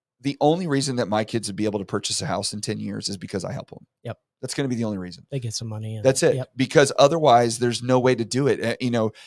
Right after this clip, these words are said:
Speaker 1: and it's kind of, uh, it's almost a little disheartening sometimes right now, because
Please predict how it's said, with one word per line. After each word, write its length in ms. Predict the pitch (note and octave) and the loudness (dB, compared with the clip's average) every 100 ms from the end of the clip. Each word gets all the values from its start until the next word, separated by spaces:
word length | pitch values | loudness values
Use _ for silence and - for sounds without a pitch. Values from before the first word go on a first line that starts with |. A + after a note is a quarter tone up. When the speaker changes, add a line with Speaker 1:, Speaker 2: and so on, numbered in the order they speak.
| - - | -10 2
Speaker 1:
and 120 | C#3 | 4
it's 120 | C3 | 4
kind 220 | - F3+ | 2 2
of, 140 | G3 C3 | 4 6
uh, 260 | A#2 G#2 F2+ E2+ _ _ _ _ _ _ _ | 6 6 2 -12 _ _ _ _ _ _ _
it's 140 | - C#3 | -6 -4
almost 220 | E3+ - | -2 -2
a 40 | |
little 160 | C3+ A#2+ | 0 0
disheartening 460 | G#2+ - B2+ G#2+ | -2 2 2 2
sometimes 380 | G#2 A2+ A2 G#2+ | -6 -4 -2 -2
right 160 | G#2 F#2 | -2 -2
now, 160 | G#2 | -4
because 440 | F#2+ G2+ A2 G2 | -4 -4 -4 -4